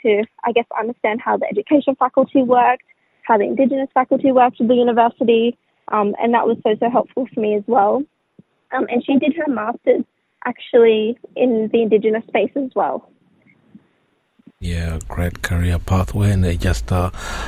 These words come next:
Speaker 2: um, yeah, complete what you said earlier about, uh, following the Indigenous pathways, and, uh, yeah, that's a very great advice for other students who may want follow in your footsteps.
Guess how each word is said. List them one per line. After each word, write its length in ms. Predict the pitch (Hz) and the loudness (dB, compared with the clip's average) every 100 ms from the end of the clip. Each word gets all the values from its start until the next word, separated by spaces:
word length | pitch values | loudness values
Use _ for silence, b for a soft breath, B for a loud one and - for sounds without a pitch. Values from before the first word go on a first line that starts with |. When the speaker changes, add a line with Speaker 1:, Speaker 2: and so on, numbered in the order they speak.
| B - | B -2
Speaker 2:
um, 720 | 92 92 90 92 87 85 - | 0 2 2 0 -2 -6 -4
yeah, 220 | 98 82 - - - - - - | -2 -2 -2 -10 -14 -16 -16 -10
complete 420 | - 101 - 90 - | 0 0 0 -2 -2
what 180 | 95 | -2
you 100 | 98 | -2
said 260 | 85 98 87 | 0 0 2
earlier 400 | 82 85 87 87 | 0 0 0 0
about, 400 | 85 85 82 - | 0 0 -2 -2
uh, 80 | 85 | -4
following 600 | - 92 87 85 85 82 | -4 -2 -2 -2 -4 -4
the 160 | 82 80 | -4 -4
Indigenous 480 | 85 80 - 85 | -4 -6 -4 -6
pathways, 840 | - 87 85 - 78 90 101 104 - | -2 -2 -2 -2 -2 -2 -4 -4 -4
and, 260 | 90 85 | -4 -4
uh, 600 | 85 82 82 80 80 - - | -4 -4 -6 -6 -8 -8 -10
yeah, 180 | - 95 - - - | -8 -8 -10 -18 -10
that's 260 | 90 - 95 | -8 -6 -8
a 120 | 92 | -8
very 320 | - 95 87 | -6 -4 -4
great 220 | 90 87 | -4 -4
advice 420 | 90 - 92 92 | -4 -4 -4 -4
for 200 | - 98 | -6 -6
other 200 | 101 107 | -4 -6
students 440 | 101 - 139 160 - | -8 -4 -2 0 0
who 80 | 160 | 0
may 100 | 151 | 2
want 280 | 160 185 | 2 0
follow 640 | - - - - - 190 202 | -4 -12 -12 -12 0 2 4
in 140 | 160 | 6
your 140 | 113 98 | 4 2
footsteps. 720 | - 104 - - 95 - | -2 -6 -4 -4 -4 -6